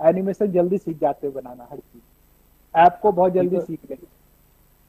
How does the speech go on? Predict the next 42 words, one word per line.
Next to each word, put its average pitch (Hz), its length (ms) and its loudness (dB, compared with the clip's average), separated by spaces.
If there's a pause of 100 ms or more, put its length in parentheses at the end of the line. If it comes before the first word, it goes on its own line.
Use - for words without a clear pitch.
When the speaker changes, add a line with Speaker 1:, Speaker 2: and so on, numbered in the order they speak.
(140)
Speaker 2:
right। 131 200 -4
Speaker 1:
Right। - 380 -10
Speaker 2:
आपने 151 240 0
मोबाइल 160 360 2
का 180 100 2
जिक्र 175 280 2
किया, 170 200 2
तो 151 260 0
मेरा 139 200 -2
प्रश्न 156 280 -8
खैर 160 220 0
वहीं 143 200 2
पर 156 140 -2
ही 156 60 -2
था 151 140 -2
कि 147 140 -10
क्या 143 140 -2
इसको 139 220 -6
मोबाइल 127 320 -4
में 143 120 -6
भी 135 100 -8
यूज़ 127 260 -8
किया 131 140 -2
जा 127 120 -2
सकता 135 260 -8
है। 127 40 2
आपने 127 180 -4
उसका 170 120 -4
Speaker 1:
हाँ। 143 80 -2
Speaker 2:
जवाब 127 220 0
हालांकि 127 260 -6
दे 127 160 -12
दिया 117 180 -8
है 135 80 -10 (360)
कि 147 80 -4
definitely 135 340 -6
Speaker 1:
हम्म। 139 100 -2
Speaker 2:
उसको 135 200 -6
किया 127 200 -6
जा 117 140 -8
सकता - 280 -14
है। 120 100 -10